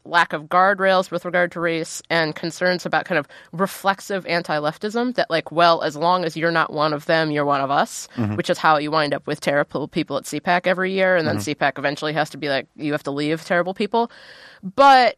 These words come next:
Speaker 2: Eh,
Speaker 1: you know,
Speaker 2: sometimes not. <laughs>
Speaker 1: Yeah. Yeah. Sometimes they get to speak all the time. Um, but I think that what I was trying to say is, you know, if there were, racism is endemic,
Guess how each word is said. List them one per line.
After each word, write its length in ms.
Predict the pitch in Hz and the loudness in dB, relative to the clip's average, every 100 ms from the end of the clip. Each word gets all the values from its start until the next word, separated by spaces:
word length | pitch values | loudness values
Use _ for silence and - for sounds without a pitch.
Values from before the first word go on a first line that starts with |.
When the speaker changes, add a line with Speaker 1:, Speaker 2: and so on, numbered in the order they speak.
| - | 2
Speaker 2:
Eh, 60 | |
Speaker 1:
you 40 | 254 | 4
know, 140 | 208 | 2
Speaker 2:
sometimes 520 | - 147 120 123 107 | 2 0 4 2 2
not. 300 | 117 151 - - | 0 0 -2 -4
<laughs> 80 | - | 0
Speaker 1:
Yeah. 320 | 185 202 165 - - - | 4 6 6 2 0 -2
Yeah. 140 | 220 | -2
Sometimes 640 | 196 285 294 294 285 285 262 | 2 2 4 6 6 4 2
they 180 | 262 254 | 2 2
get 240 | 254 - | 0 -2
to 180 | 240 240 - | -8 -8 -10
speak 560 | - - 247 247 - | -14 -6 -6 -6 -6
all 240 | 220 233 240 | 0 0 0
the 120 | 262 | 0
time. 260 | 349 277 - - - - | 2 2 0 -12 -10 0
Um, 340 | 233 226 214 | 4 4 2
but 160 | 202 262 | 0 0
I 140 | 233 | 0
think 480 | 233 - 285 285 - | -2 -6 -4 -4 -2
that 400 | 240 220 202 - _ _ - | 2 4 4 -2 _ _ -14
what 300 | 214 233 247 | -2 0 4
I 140 | 233 | 2
was 180 | 226 - | 0 -6
trying 380 | - 262 254 247 | -4 0 0 -2
to 60 | |
say 380 | 240 359 330 202 | -4 0 2 2
is, 340 | - 190 180 - | -2 -4 -4 -6
you 100 | 180 | -6
know, 80 | 170 | -4
if 240 | 196 190 - | -6 -8 -2
there 320 | 226 240 233 | 2 4 2
were, 560 | 208 202 196 190 185 185 - | 2 4 6 4 2 -2 -14
racism 640 | 175 220 262 247 240 226 208 | -2 0 0 0 0 2 0
is 320 | 185 180 170 - | 0 -2 -2 -2
endemic, 880 | 170 165 147 143 170 254 - - | 0 0 0 0 0 -2 -8 -20